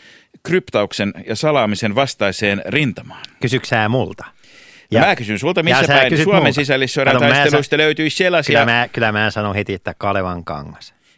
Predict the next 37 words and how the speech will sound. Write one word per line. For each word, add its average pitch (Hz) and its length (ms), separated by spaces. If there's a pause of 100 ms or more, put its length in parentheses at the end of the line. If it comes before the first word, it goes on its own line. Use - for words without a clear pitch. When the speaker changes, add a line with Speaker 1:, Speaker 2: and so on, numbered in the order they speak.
(100)
Speaker 1:
Mä - 80
olin 135 220
enemmän 123 200
ton 104 120
Länkipohjan 87 560
kannalla. 80 240
Speaker 2:
Kato, 95 100
Speaker 1:
Mun 120 80
Speaker 2:
kyllä 117 80
Speaker 1:
mielestä 98 100
Speaker 2:
se 120 60
Speaker 1:
niinku 123 200
Länkipohja 123 580
on 117 100
ohjelman 117 580
nimenä 113 320
paljon 92 340
hienompi. 98 380
Sitä - 120
paitsi, 139 320
kun 135 120
siinä 131 180
on 110 60
näitä 110 200
ääkkösiä, 107 460
sitä 107 120
on - 40
paljon 117 180
vaikeampi 107 360
kenenkään 104 360
amerikkalaisen 87 480
saada 82 180
selville. 95 520 (640)
Speaker 2:
Laaja 110 380
Länkipohja. 98 840 (560)
Joo. 170 160 (760)
Okei, 120 220